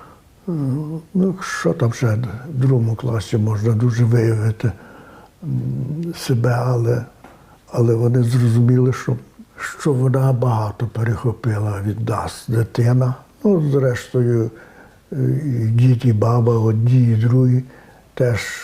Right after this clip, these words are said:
були такі, е, в такому настрої і в такому вихованні, так що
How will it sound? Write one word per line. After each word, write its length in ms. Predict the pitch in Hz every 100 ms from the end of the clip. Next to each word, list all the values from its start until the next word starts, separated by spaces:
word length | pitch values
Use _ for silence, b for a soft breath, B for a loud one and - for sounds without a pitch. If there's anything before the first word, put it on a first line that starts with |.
| - - - b b b _
були 460 | 123 127 131 123 117
такі, 640 | 113 120 - 131 120 117
е, 440 | 120 139 147 139 135 147 151 170 165
в 40 | -
такому 440 | 127 135 127 135
настрої 840 | 131 131 131 - 147 147 147 165 170 B B B B B -
і 340 | 143 139 139 143
в 80 | 139
такому 440 | 147 135 147 147
вихованні, 840 | 143 135 151 139 147 147 147 156
так 240 | 156 147 131
що 680 | - 165 156 151 151 160